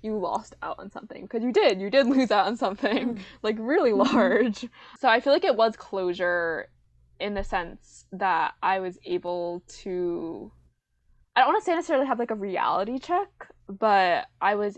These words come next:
Speaker 1: able to better frame,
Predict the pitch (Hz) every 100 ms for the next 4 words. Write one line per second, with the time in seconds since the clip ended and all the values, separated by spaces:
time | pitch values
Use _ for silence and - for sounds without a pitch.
0 | - 196 202 208 202 202 190 - - -
1 | 196 190 185 185 180 175 175 175 202 _
2 | _ _ - 190 214 214 233 - 185 160
3 | 160 123 101 - 220